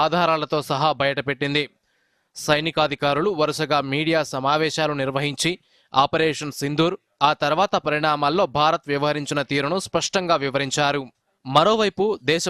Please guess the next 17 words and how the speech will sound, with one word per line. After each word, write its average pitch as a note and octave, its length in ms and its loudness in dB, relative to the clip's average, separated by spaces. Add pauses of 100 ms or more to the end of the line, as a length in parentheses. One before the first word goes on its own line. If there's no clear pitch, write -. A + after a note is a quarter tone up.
ప్రధానమంత్రి D#3 640 0
నరేంద్ర E3 380 0
మోదీ D3 200 0 (120)
సైతం D3+ 280 -2 (220)
జాతినుద్దేశించి D3+ 840 -2
చేసిన C#3+ 240 -2 (120)
ప్రసంగంలో C#3 520 -2 (100)
కూడా D#3 180 0 (220)
దాయాదికి D3 540 0 (180)
భారత్ D3 360 0
బుద్ధి C#3 280 -4
చెప్పిన D3 260 -2
తీరును E3+ 440 -2
వివరించారు. C3+ 580 -2 (800)
భారత D3+ 440 2 (120)
సైనిక D3 280 -2 (120)
సామర్థ్యం, C#3+ 540 -2